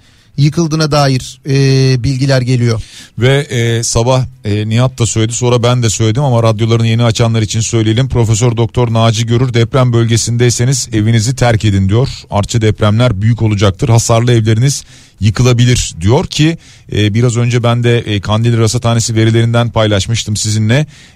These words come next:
Speaker 2: E, altı nokta altıya varan artçı sarsıntılar yaşanıyor.
Speaker 1: Çok büyük artçı sarsıntılar. İşte onun için, e, söylüyorlar bunu. Çünkü siz, e, "Baktık eve bir şey yok." dersiniz ama farkında değilsinizdir hasarın.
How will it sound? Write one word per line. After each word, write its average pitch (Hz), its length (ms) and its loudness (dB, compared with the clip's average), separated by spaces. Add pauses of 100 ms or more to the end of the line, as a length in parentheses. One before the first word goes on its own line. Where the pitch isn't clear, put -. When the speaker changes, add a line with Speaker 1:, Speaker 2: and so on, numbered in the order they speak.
Speaker 2:
E, 95 380 0 (400)
altı 107 360 0
nokta 139 280 0
altıya 120 500 0
varan 135 340 0 (180)
artçı 113 340 -4
sarsıntılar 117 640 -2
yaşanıyor. 98 420 -2
Speaker 1:
Çok 160 220 -2
büyük 147 180 -2
artçı 123 240 -4
sarsıntılar. 131 680 -2 (360)
İşte - 160 -6
onun 165 260 0
için, 147 360 -2
e, 139 400 2
söylüyorlar 131 600 0
bunu. 123 140 -2
Çünkü 160 280 -4
siz, - 400 -4 (400)
e, 143 440 2
"Baktık 180 380 -2
eve 170 220 -2
bir 156 60 -4
şey 180 200 0
yok." 190 300 -2 (160)
dersiniz 143 520 -2
ama 165 380 -2
farkında 165 500 -2
değilsinizdir 156 500 -2
hasarın. 135 560 0